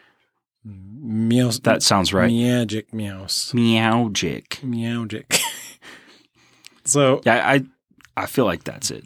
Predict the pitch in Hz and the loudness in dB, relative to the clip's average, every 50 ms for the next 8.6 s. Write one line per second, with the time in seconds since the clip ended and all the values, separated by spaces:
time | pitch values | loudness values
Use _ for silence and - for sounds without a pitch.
0 | - 143 139 127 113 98 87 85 78 - 82 78 80 - - - - 82 80 80 | -6 0 2 2 2 2 0 -4 -4 -4 -6 -8 -8 -6 -6 -8 -8 -8 -12 -14
1 | 80 - _ _ _ - 117 117 127 139 127 107 95 92 87 87 82 78 76 - | -16 -18 _ _ _ 0 2 2 2 2 2 0 0 0 0 -2 -4 -4 -6 -8
2 | - - - _ _ _ _ _ _ - - - _ _ _ _ _ _ _ _ | -10 -14 -20 _ _ _ _ _ _ -20 -20 -20 _ _ _ _ _ _ _ _
3 | _ _ - 123 123 123 165 139 117 98 87 - _ - 147 147 131 120 - - | _ _ -8 -6 -4 0 0 0 0 -2 -6 -10 _ -4 -2 0 0 0 0 0
4 | 147 143 123 113 - 113 104 - - _ _ - - _ - 151 147 139 113 104 | 0 2 0 0 -2 -6 -10 -12 -16 _ _ -20 -14 _ -2 2 2 2 2 0
5 | - - - - 170 165 139 135 135 - _ _ _ _ - 156 143 160 151 151 | -4 -10 -4 2 2 4 4 4 2 0 _ _ _ _ -4 0 2 4 2 2
6 | - - 147 135 139 110 - - - - - _ - - _ - _ _ - _ | 2 -2 -4 -4 -4 -6 -8 -10 -12 -16 -18 _ -20 -20 _ -20 _ _ -20 _
7 | - - _ _ _ - - - - _ _ _ _ 131 123 117 143 160 165 165 | -20 -20 _ _ _ -20 -20 -20 -20 _ _ _ _ -10 -4 0 2 2 4 4
8 | 160 156 156 151 147 151 143 139 139 120 113 - | 4 4 4 4 2 2 2 2 0 -4 -8 -8